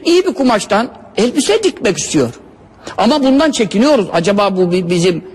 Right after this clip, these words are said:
için," tabii sahabenin çoğu da fakir. Ama birkaç zengini var. "Ama ben bunu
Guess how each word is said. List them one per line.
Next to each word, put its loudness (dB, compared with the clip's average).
için," 0
tabii 0
sahabenin 0
çoğu 0
da 0
fakir. -6
Ama 0
birkaç -2
zengini 2
var. 2
"Ama 0
ben 0
bunu -2